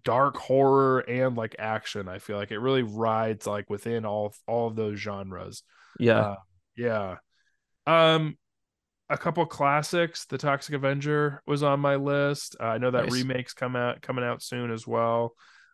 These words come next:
Speaker 1: Um, I had The Thing, although I didn't know if that would technically be considered enough action to sustain it, but that was on my list as well. Um, s-, a couple more, more recent ones like You're Next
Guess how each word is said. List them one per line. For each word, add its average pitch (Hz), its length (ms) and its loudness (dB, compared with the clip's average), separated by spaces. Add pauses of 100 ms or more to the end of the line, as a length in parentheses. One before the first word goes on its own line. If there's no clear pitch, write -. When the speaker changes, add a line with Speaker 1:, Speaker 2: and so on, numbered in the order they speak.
Speaker 1:
Um, 113 380 -2
I - 80 -6
had 190 220 -2
The 143 80 0
Thing, 175 560 0
although 123 460 2
I 123 120 0
didn't 135 220 0
know 127 200 4
if 120 100 -2
that 117 120 0
would 117 160 -2
technically 120 500 -4
be 113 160 -2
considered 113 520 -4
enough 110 360 -4
action 117 600 -2 (320)
to 127 120 -6
sustain 139 480 -2
it, 214 200 -4
but 123 100 -4
that 113 160 -4
was 120 160 -4
on 117 140 -2
my 113 100 -4
list 110 320 -6
as 107 140 -12
well. 120 420 -2 (800)
Um, 117 560 4
s-, - 80 -12
a - 120 -12
couple 147 260 0
more, 139 400 2
more 127 220 2
recent 139 440 0
ones 147 320 0
like 120 180 0
You're 120 280 0
Next 120 600 -4